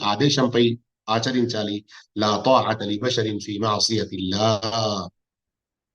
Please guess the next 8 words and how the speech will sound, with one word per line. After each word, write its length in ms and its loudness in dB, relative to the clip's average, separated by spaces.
అల్లాహ్ 460 4
అవిధేయతకు 720 -2
గురి 140 -2
చేసే 240 2
ఏ 40 4
వ్యక్తి 280 -2
మాట 220 -6
వినకూడదు. 800 -4